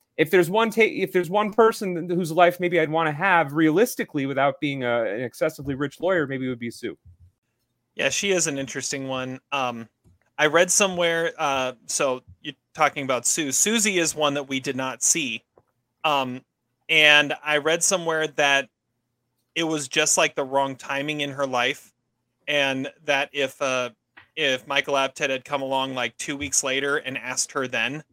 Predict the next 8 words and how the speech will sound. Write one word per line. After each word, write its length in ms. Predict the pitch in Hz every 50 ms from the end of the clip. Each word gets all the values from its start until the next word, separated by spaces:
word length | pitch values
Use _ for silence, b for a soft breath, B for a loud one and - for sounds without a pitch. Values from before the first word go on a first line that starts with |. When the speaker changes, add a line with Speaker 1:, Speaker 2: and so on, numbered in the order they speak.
| _ _ _ _ _ _ _ _
Speaker 2:
she 200 | - - - 147
would 140 | 135 135 131
have 140 | 131 120 -
said 220 | - 135 117 113
yes. 360 | 117 107 101 - - - - _ -
Speaker 1:
Oh, 100 | 110 107
that's 160 | 107 107 -
interesting. 540 | 110 101 98 90 85 - - - - -